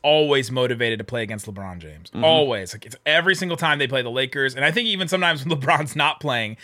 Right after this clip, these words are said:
Speaker 1: it seems like he's really motivated to beat them, to win, and, uh, and to play well.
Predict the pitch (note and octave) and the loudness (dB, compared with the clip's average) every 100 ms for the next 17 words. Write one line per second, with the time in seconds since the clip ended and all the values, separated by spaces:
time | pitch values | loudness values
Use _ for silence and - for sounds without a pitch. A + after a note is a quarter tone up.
0 | - - C#3+ E3 E3 D3+ D3+ D#3 D3+ D#3+ | -20 -4 -2 0 0 0 0 -2 -2 -2
1 | C#3+ C#3+ C#3+ C3+ B2+ B2 G#2+ D3+ C3+ C#3+ | 0 0 2 0 0 -2 -4 -4 -2 -2
2 | B2+ B2 B2 C3+ C3 B2 - _ _ _ | -2 -6 -4 -2 -2 -4 -14 _ _ _
3 | - C3 B2+ B2 A#2+ C3 B2+ F3 D#3 B2 | -6 -4 0 0 0 -4 -4 0 0 2
4 | C#3 B2+ F#2+ | 2 2 -2